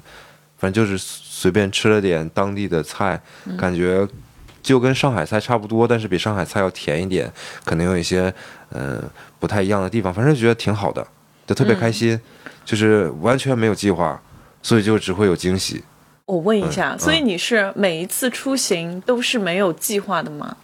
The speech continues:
Speaker 1: 嗯。
Speaker 2: 就是哪怕比如说你出去玩五天，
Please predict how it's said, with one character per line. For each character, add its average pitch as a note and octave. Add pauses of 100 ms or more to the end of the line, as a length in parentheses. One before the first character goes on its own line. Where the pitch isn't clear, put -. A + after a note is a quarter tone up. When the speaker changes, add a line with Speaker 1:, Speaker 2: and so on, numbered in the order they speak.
(100)
Speaker 1:
嗯。 - (340)
Speaker 2:
就 -
是 B3+
哪 G3+
怕 A3
比 F#3
如 E3
说 A3
你 G#3
出 -
去 F3+ (520)
玩 E3
五 E3+
天， F3